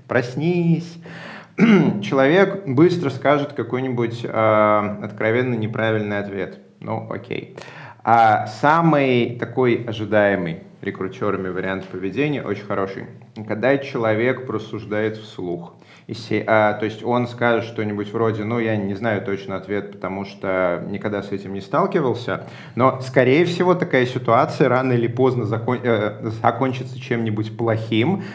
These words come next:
потому что, м, память конечна, и отсылаемая первым ком-, компом инфа должна будет где-то храниться, если второй не успевает её принимать.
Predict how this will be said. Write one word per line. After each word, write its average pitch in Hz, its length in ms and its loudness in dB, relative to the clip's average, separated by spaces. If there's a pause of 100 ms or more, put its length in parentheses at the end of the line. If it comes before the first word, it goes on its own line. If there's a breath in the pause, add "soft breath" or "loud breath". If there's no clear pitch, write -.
потому 117 380 0
что, - 220 -6
м, 107 260 0
память 117 360 0
конечна, 156 600 -2
и 117 160 -2
отсылаемая 110 640 2
первым 110 340 -2
ком-, 101 420 -6
компом 110 480 -4
инфа 127 560 0
должна 113 720 4
будет 113 380 -2
где-то 101 360 -2
храниться, 160 580 -2
если 98 200 -8
второй 98 360 -6
не 92 100 -8
успевает 95 500 -6
её 92 160 -4
принимать. 92 560 -8